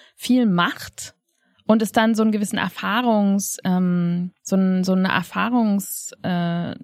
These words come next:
Schneide gibt so zwischen den beiden, also wo die Schere irgendwie weiter auseinandergeht. Und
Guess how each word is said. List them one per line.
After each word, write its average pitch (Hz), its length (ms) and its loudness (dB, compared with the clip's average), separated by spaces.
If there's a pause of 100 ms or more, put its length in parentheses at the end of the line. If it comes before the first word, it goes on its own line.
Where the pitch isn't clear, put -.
(260)
Schneide 180 580 0
gibt 185 360 -4
so 214 100 -4
zwischen 214 260 -2
den 220 140 2
beiden, 233 160 2
also 185 220 0
wo 180 80 0
die 180 80 -2
Schere 233 320 -2
irgendwie 196 240 2
weiter 190 200 0
auseinandergeht. 226 760 0 (600)
Und 208 200 0